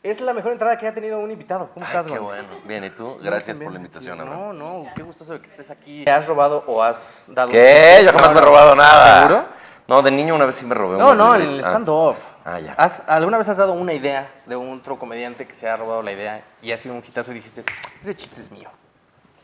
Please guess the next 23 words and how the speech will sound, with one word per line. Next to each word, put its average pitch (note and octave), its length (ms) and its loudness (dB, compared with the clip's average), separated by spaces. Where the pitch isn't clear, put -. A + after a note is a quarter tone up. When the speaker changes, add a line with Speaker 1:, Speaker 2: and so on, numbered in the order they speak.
Speaker 1:
Yo C3+ 100 -12
te - 80 -20
lo - 40 -12
Speaker 2:
Bueno, A2+ 220 -2
Speaker 1:
digo. G2 120 -12
Speaker 2:
sí, B2 220 -12
varias B2+ 300 -2
veces. A#2+ 180 -12
No, A2+ 320 -4
no, A2 180 -4
es G#2+ 100 -10
que B2 200 -8
cuando G2+ 320 -4
tú G#2+ 140 -14
tallereas, G#2 840 -2
bueno, F2 160 -12
yo G2 100 -2
hago G2+ 140 0
stand-up F#2 420 -6
y, E2 140 -20
y D#2 140 -20
cuando D#2+ 340 -10
ha-, E2+ 320 -6